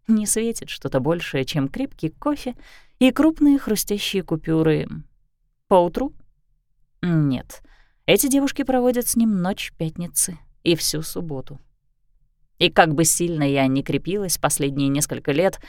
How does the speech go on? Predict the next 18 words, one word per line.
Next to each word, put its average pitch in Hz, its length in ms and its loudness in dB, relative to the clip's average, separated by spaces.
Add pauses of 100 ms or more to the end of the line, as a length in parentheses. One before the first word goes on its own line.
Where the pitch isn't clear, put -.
(960)
я 202 220 4
чувствую 139 600 -4
боль. 113 360 -6 (1300)
Мне 233 240 4
нравится, 254 480 2
что 135 220 -4
он 135 180 2
не 156 140 4
видит 147 300 2
во 147 100 2
мне 147 180 2
женщину — 135 540 -2 (720)
но 175 160 0
я 170 180 0
также 151 300 0
сильно 156 400 0
ненавижу 151 880 0
это. - 280 -10